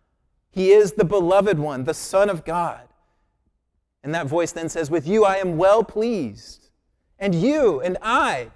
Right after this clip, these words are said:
and the Galatians are now in this beloved Son. And as a result of being in the Son, we too are sons. We are children of God.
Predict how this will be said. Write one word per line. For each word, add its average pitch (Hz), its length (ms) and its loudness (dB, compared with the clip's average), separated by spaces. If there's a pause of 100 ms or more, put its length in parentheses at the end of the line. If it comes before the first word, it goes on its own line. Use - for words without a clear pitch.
(180)
and 214 120 2
the 214 60 2
Galatians 220 720 2 (240)
are 208 160 0
now 247 360 0 (100)
in 269 400 2
this 226 360 2
beloved 208 640 4
Son. 127 560 -6 (960)
And 165 200 -10
as 220 220 -2
a 233 60 2
result 220 380 2
of 208 120 0
being 220 200 4
in 240 320 2
the 226 80 4
Son, 196 320 -4
we 240 160 2
too 254 360 0
are - 320 -8
sons. 196 460 -4
We 254 200 0
are 233 260 4 (220)
children 208 640 0
of 175 160 0
God. 147 380 -2